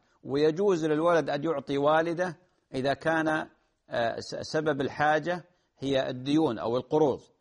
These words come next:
ما دام أنها بحق وليست بباطل، يجوز. وهنا قول لبعض العلماء يقولون بأنه يجوز للأب أن يعطي أولاده، خاصة إذا كانوا متزوجين وعندهم أولاد،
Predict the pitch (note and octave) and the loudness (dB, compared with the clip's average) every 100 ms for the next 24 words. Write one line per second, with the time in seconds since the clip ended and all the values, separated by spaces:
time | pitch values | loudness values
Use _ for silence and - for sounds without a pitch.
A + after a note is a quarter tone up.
0 | _ _ D#3 C3 C#3 C3+ D3+ D3+ C#3+ C#3+ | _ _ -12 -6 -4 0 0 0 -2 0
1 | C#3 C3 A#2 E3 - B2 C#3+ C#3+ A#2+ B2+ | 0 -2 -4 -4 -4 -4 -4 -6 -6 -4
2 | A#2+ A#2+ F2+ - E3 D#3 D#2+ - - _ | 0 0 0 -4 -4 -2 -6 -14 -20 _
3 | _ - E3 A3 G3 - F#3+ D#3 D3 C#3+ | _ -8 -4 0 0 2 0 2 2 2
4 | C3+ C3 D3 C3 A2+ - - _ _ _ | 0 0 0 0 -2 -6 -12 _ _ _
5 | _ _ _ - - C3 D#3 E3 F3 D3 | _ _ _ -16 -6 -2 0 0 2 0
6 | D3 - _ - D3 E3 F#3+ G#3 C#3+ F#2+ | -2 -8 _ -10 -4 0 0 2 0 -2
7 | - - B2 - F3 C#3 C3+ D#3 C#3 C#3+ | -8 -4 -2 0 0 0 0 -2 -2 -4
8 | C#3 C#3+ - _ _ - C#3 D3 C3 A#2+ | -2 -4 -8 _ _ -2 0 2 2 0
9 | G#2+ - D3+ - B2+ C3 C3 B2 - C#3 | -6 -2 -2 -2 -6 -8 -6 -6 -2 -2
10 | B2 A#2+ A2+ A2+ B2 A#2+ B2 C3 B2+ A2 | -2 -6 -6 -4 -2 -2 -2 -2 -2 -2
11 | - _ _ - A2+ C3 B2 A#2+ A#2 A#2 | -6 _ _ -8 -4 -2 -2 -2 0 2
12 | A#2+ A2+ | 2 2